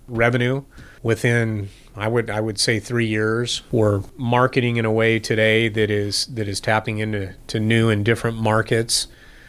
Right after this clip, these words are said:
We've added some, some key people that will contribute to our growth. So I'm, I'm really bullish about the future. Our brand is, is very strong in the marketplace. People like to do business with us.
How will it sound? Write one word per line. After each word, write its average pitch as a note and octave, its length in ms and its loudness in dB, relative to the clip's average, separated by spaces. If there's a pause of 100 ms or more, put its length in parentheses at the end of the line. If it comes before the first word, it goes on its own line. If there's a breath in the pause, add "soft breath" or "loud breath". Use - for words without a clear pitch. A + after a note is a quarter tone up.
(200 soft breath)
We've G#2+ 360 -2
added A#2 760 0
some, A2 240 0
some A2 240 0
key A2+ 240 0
people A2 640 0 (520 loud breath)
that A2 200 4
will A2 180 4
contribute A2 560 4
to A2+ 120 8
our A2 120 6
growth. G#2+ 640 4 (180)
So A2+ 400 4
I'm, B2 160 2
I'm A#2 320 2
really A#2+ 280 6
bullish A2 420 2
about G#2 240 0
the F#2+ 100 -2
future. A2 560 2 (180)
Our A2 120 2
brand A2+ 560 2
is, G2+ 280 0
is G#2 200 -4
very A2 260 2
strong A2+ 340 0
in A2 100 -2
the G#2 60 -4
marketplace. G#2+ 1120 -2
People G#2 220 0
like G#2+ 160 4
to A2+ 80 0
do G#2+ 100 2
business G#2+ 460 0
with G#2+ 200 2
us. G#2+ 380 4